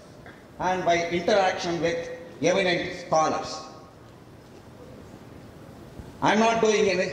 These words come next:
anything what we call rocket science, but in the course of doing what I do,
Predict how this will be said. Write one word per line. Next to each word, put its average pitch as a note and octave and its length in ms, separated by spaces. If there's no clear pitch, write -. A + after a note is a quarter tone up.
anything F#3+ 360
what F3 160
we F#3 120
call - 680
rocket G3 380
science, E3 580
but G3+ 320
in F3+ 140
the F#3+ 160
course B3 240
of - 500
doing G#3+ 360
what G3+ 180
I F#3+ 220
do, - 460